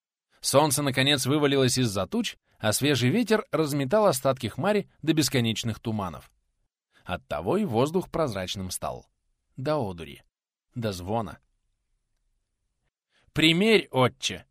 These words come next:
Булыцкий протянул одну из пар готовых валенок зашедшему в гости Сергию. Перекрестившись, тот осторожно принял дар и так и сяк вертя его, разглядывая со всех сторон.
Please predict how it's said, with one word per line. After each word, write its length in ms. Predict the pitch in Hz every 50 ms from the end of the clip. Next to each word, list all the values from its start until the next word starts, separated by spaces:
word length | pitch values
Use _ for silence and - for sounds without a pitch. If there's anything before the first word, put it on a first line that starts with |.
| _ _ _ _ _ _ _ _ _ _ _ _ -
Булыцкий 480 | 90 98 110 147 175 170 - - 160
протянул 420 | 127 135 131 135 143 151 170 165 147
одну 200 | 131 131 147 143
из 140 | 135 127
пар 200 | - - 147 143
готовых 440 | 131 127 123 - 131 123 113 98 -
валенок 440 | 101 123 175 220 220 220 202 - - _ _ -
зашедшему 640 | 117 107 123 113 - 214 233 - - 240 226 226 208
в 100 | 160 127
гости 320 | 123 139 139 131 - 147
Сергию. 560 | 139 - - 117 104 92 87 90 82 - - _ _ _ _ _ _ _ _ _ _ _ _ _ _
Перекрестившись, 920 | - 101 98 92 - 95 95 92 - - - 104 131 135 - 214 185 - - _ _ _
тот 180 | - 127 135 143
осторожно 560 | 123 - - - 107 143 208 214 214 233 214
принял 360 | 127 151 147 147 135 110 101
дар 280 | 98 131 196 214 196 - _ _ _
и 140 | - 127 127
так 240 | 135 180 208 196 220
и 40 | 185
сяк 280 | - - 143 139 131
вертя 400 | 135 143 139 131 131 151 131 113
его, 240 | 104 87 73 64 - _ _ _ _ _ _ -
разглядывая 720 | 98 98 95 87 85 90 95 101 135 175 185 185 180 170
со 160 | - - 151
всех 260 | 131 - 120 113 -
сторон. 400 | - - 104 104 95 87 69 -